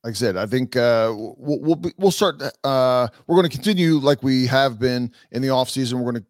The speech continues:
continue to have regular podcasts. Um, obviously, as big news, whether it's the G M, whether it's the head coach, um,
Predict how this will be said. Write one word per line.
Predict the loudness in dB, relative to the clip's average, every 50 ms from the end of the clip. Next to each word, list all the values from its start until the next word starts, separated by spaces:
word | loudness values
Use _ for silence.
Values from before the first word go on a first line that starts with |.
| _ _
continue | -16 -14 -8 -6 -4 -2 -2
to | 0 0
have | 0 -2 -2 -2
regular | 0 0 0 0 -2 -2 0 0 -2 -2 -4 -4
podcasts. | -4 -2 -2 0 0 0 -2 -4 -4 -4 -2 -2 -2 -4 -6 -10 -12 -14 -14 _ -20 -20 _ _ _
Um, | -8 -6 -6 -4 -2
obviously, | -2 -2 0 0 -2 -4 -2 -2 -2
as | 0 0 -2
big | -2 -2 -4 -4 -2 -4
news, | -4 -4 -2 -4 -4 -4 -4
whether | -2 -2 -2 -2 -4
it's | -6 -8 -10 -12 -16 -14
the | -14 -14
G | -12 -6 -4 -2 0 0 0
M, | 0 0 -2 -2 -2
whether | -4 -4 -4 -6
it's | -10 -10
the | -10 -10
head | -6 -4 -4 -4 -6 -4
coach, | -2 0 0 0 0 -4 -8 -12 -12 _ _ _ _ _ _ _ _
um, | -6 -4 -4 -2 -4 -4 -4 -6 -6 -8 -10